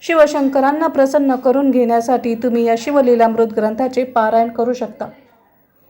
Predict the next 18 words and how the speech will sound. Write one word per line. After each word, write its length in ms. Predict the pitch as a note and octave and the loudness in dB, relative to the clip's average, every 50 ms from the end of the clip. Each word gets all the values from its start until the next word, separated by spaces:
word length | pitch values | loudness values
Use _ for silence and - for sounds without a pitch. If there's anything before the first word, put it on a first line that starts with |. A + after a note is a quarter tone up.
| _ _ _ _ _ _ _ _ _ - A#3+ | _ _ _ _ _ _ _ _ _ 0 4
जर 160 | C4 B3+ B3+ B3+ C#4 | 4 4 4 4 2
तुम्हाला 280 | B3+ C4 C4+ C4+ C4+ | 4 4 4 4 2
पारायण 420 | C4+ C4+ C4+ B3+ C4+ D#4 E4 D#4+ D#4 | 2 2 2 2 2 2 0 -2 -2
करणे 320 | E4+ D#4+ D#4 D4+ D4+ D4 | -2 0 0 0 -2 -2
शक्य 320 | D4+ D4 D4+ D4 - D4+ | -2 -2 -4 -2 0 0
नसेल 420 | D4 D4 D4 D4 D4+ C#4 C4 C4 C4 | 0 0 0 0 0 0 0 0 2
तर 60 | B3 | 2
आपल्या 360 | B3 A#3+ A#3+ A#3+ C4+ C#4+ D4+ | 4 2 2 2 0 0 0
चॅनेलवरती 760 | D4+ D4 B3+ A#3+ A#3+ A#3 A#3 B3 B3 A#3+ A#3 A#3 A#3+ A#3 A#3 A#3 | 2 0 0 0 0 0 0 0 0 0 -2 -4 -4 -4 -2 0
या 160 | A#3 A3+ A3+ A#3 A#3 - - C#4 - - _ _ _ - - - - A#3 | 2 2 2 0 -2 -12 -16 -16 -16 -16 _ _ _ -16 -14 -12 -4 2
ग्रंथामधील 720 | A#3 A#3+ B3 B3 B3+ C#4+ D4 C#4 C4+ B3 G#3 A3+ A#3 A#3 A#3 | 2 4 4 2 2 0 2 2 2 2 2 0 -2 -4 -4
प्रत्येक 600 | A3+ - C#4+ C#4+ C#4 - C4+ C4+ C4+ C4+ - D4 | -2 -2 -2 -2 0 2 0 0 0 0 -4 -4
अध्यायाचे 880 | C4 G#3+ G#3 C4+ B3+ B3+ - C4 - - - _ _ _ _ - B3 | -4 -2 0 2 2 2 0 0 -6 -18 -20 _ _ _ _ -2 0
व्हिडिओ 340 | A3+ A#3+ A#3 G#3 B3+ A#3+ A3+ | 2 2 2 4 4 4 4
मी 140 | A#3+ A#3+ B3 | 4 0 -2
तुम्हाला 360 | A#3+ B3+ A3+ A#3 A3+ A3+ A#3 | 0 0 0 0 2 2 2
दिलेले 400 | A3+ B3 B3+ A#3 A#3 A#3 A3+ A3+ | 2 2 0 2 2 4 4 2
आहेत, 300 | A3+ A3+ A3 A3+ A3+ | 0 0 0 -2 -4